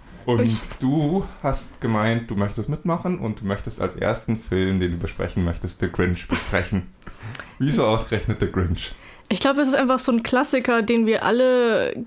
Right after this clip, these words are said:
Speaker 2: gesehen haben und geliebt haben, als wir aufgewachsen sind. Und ich dachte mir, es wäre vielleicht eine gute Idee, mit dem Film anzufangen, weil jeder den Original kennt.
Speaker 1: Ich muss ehrlich gestehen, dass ich mich an den Originalen kaum erinnere.
Speaker 2: <laughs> Okay.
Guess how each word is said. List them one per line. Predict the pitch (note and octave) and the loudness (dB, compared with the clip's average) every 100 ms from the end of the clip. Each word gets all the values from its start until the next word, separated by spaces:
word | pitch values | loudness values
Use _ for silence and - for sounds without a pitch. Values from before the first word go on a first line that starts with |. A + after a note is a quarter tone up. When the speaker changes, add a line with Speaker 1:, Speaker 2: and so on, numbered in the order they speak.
| - | -6
Speaker 2:
gesehen | - A#3+ A3 B3 B3+ | 0 2 4 4 4
haben | A#3+ A#3 | 4 4
und | A3+ | 4
geliebt | A3 B3 B3 | 2 2 2
haben, | G#3+ G#3 | 2 2
als | G3 - | 0 0
wir | |
aufgewachsen | G3 A3+ B3+ A#3 A3+ - G#3 | 0 0 0 0 0 -2 0
sind. | G3+ G3+ G#3 | 0 2 0
Und | G#3 G3+ G3 G#3 A#3 - - - - - - | 0 0 0 0 -2 -8 -20 -20 -20 -16 -6
ich | A3+ | -2
dachte | - A#3 - | 0 -2 -2
mir, | C4 | -2
es | B3+ | 0
wäre | C4 | 0
vielleicht | B3+ C4 B3+ - - | 2 0 0 -4 -2
eine | C4+ B3+ | 2 4
gute | D4 D4+ | 4 4
Idee, | C4 C4+ C4+ C#4 | 4 4 2 2
mit | C4 C4 | 0 2
dem | C4 B3+ B3+ - | 2 2 0 0
Film | C4+ B3+ | 0 2
anzufangen, | A3+ A#3+ C4 - B3 C4+ C#4+ D4+ D#4 D#4 | 2 0 0 0 2 2 0 -2 -4 -8
weil | G3+ G#3+ A#3 | 0 2 4
jeder | C4 C#4 | 4 4
den | B3+ B3+ B3 A#3+ A#3+ B3 - | 4 4 4 2 2 0 2
Original | B3 B3+ - G3+ | 2 2 2 0
kennt. | A#3 A3 A#3+ - - - - - | 0 -2 -2 -4 -12 -4 0 2
Speaker 1:
Ich | G2+ | 4
muss | A2 A2 | 4 4
ehrlich | C#2+ G2+ - | 2 2 0
gestehen, | A2+ G#2+ F#2+ | -2 0 0
dass | G2 | 0
ich | |
mich | F#2+ G#2+ | 0 0
an | |
den | F#2 | 2
Originalen | F2+ F#2 F2+ F2+ F#2 F2+ | 2 2 2 2 2 0
kaum | - F#2 | -2 -2
erinnere. | F#2 F#2 G2 G2 G2 G2 | 0 -2 -2 -4 -4 0
Speaker 2:
<laughs> | D4+ C#4+ F4+ - E4+ | 0 2 2 2 2
Okay. | C4+ C4 - B3 A#3+ | 2 2 2 2 0